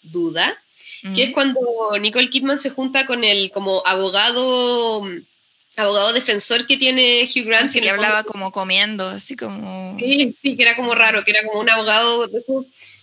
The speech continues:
Speaker 1: que en Estados Unidos les ponen como de forma gratis, como el
Speaker 2: Sí.
Speaker 1: Estado. Y él le habla de este tema de como,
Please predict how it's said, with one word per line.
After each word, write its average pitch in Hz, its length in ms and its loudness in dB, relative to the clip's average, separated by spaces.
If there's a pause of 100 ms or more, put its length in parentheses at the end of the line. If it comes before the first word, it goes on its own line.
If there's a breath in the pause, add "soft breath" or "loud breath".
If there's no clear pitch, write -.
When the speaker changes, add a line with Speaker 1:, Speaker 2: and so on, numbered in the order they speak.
(160)
Speaker 1:
que 220 80 -2
en 214 80 0
Estados 233 260 0
Unidos 247 220 0
les 240 120 0
ponen 240 220 -2
como 233 160 -4
de 214 60 -2
forma 226 260 -2
gratis, 202 320 0
como 240 140 -4
el 214 60 0
Speaker 2:
Sí. 190 80 -4
Speaker 1:
Estado. 220 380 2 (680 soft breath)
Y 202 180 2
él 262 140 4
le 254 100 6
habla 262 360 4
de 254 80 4
este 269 240 -6
tema 247 320 0
de 233 140 2
como, 202 500 -2